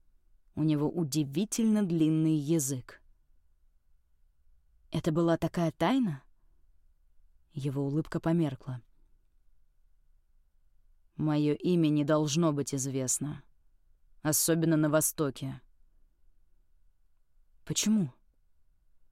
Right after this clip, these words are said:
Кейс уставился на далекий отблеск солнца, заходящего за скалы. "Когда я прибыл сюда, ты сказала мне, что я не понимаю,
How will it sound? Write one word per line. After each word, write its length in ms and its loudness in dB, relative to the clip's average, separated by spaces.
Кейс 340 4
уставился 600 2
на 120 4
далекий 420 2
отблеск 440 0
солнца, 580 0
заходящего 680 0
за 140 2
скалы. 520 -4
"Когда 320 0
я 180 6
прибыл 440 2
сюда, 560 -2
ты 100 4
сказала 500 4
мне, 220 4
что 180 0
я 140 2
не 140 2
понимаю, 760 2